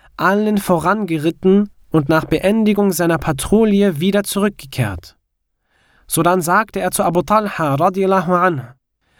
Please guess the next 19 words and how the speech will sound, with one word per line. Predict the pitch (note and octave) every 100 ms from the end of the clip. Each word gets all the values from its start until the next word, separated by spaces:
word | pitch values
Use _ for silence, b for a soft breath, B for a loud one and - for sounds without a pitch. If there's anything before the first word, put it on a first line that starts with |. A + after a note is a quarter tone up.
| b
"وجد | - D3+ F3+ A3+ F#3+ G3+
فرسك | - G3+ G#3+ G#3 G3
بحرا." | F#3 E3+ G3+ F3+ E3+ E3 D3+ C3 B2 - _ _ _ _ _ _ -
Dein | B2+ B2+
Pferd | - F3 F3+ F#3
flog | - F3+ G#3+
geschwind | - E3 - G#3+ A#3
wie | F3
ein | E3+ F3 C#3
Pfeil | - B3 F#3+
dahin. | D3 B2+ A2+ G2+ - _ _ _ _ _ B B B
Abu | - E3+
Talhas | - B3 C#4 A3 G#3
Pferd | - - B3 G#3
jedoch | D#3+ D3+ F#3 -
war | F3+
eine | - G#3+ G#3+
armselige | C4 B3+ G3+ G#3 G#3
Meere | G3+ A3+ C4+ A#3+ C3+ A2+